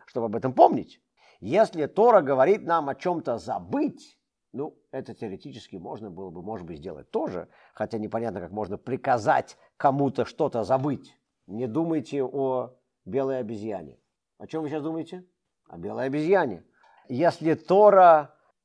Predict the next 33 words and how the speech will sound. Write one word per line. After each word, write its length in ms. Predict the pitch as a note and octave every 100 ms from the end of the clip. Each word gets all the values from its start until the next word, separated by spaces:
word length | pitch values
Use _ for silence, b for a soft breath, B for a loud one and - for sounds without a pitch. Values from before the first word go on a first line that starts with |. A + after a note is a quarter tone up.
| -
заповедует 880 | A#2 B2 B2 B2+ A#2+ F3 C#3+ C3 G#2+
нам 140 | A#2+
что-то 260 | - D#3 C3
забыть, 640 | A#2 A#2 G#3 F3 - -
то 340 | D3 C#3+ C#3+ C3+
тяжело 340 | F3+ D#3 G3 A3+
приказать 560 | F3 D#3+ D#3+ D#3+ F#3+
человеку 440 | D#3+ D3+ D3 D3 C#3
о 40 |
чем-то 340 | C#3+ C#3+ C#3
забыть. 560 | B2 B2+ B2 A#2 - _ _ _ -
Мы 560 | A2 C#3+ C3+ B2 A#2+
помним 420 | - E3 D3 C#3 B2+
о 60 | C3
вещах 480 | C3 - C#3 A#2 G#2
невольно. 680 | A#2+ B2 D#3 G#2 D2+ - _ -
Это 240 | A2+ A2+
есть 160 | A2+ G#2+
одна 160 | G2
из 80 | A#2
причин, 300 | G#2 F#2+ A#2+
почему 480 | G2 B2 A#2 A2+ A2
мы 220 | A2+ A2
должны 260 | G#2 G2 G#2
быть 160 | G2+
очень 220 | G#2+ -
осторожны 640 | F#2+ - G#2+ A#2+ F2 F#2+ G2 _ _ _
в 100 | _
плане 260 | - G2 F#2+
того, 280 | G#2+ G2+ G#2+
что 200 | - G#2+
мы 160 | G#2+
узнаем, 880 | G#2 D3 G#2+ G#2+ A#2+ G#3+ G3 D#2+ _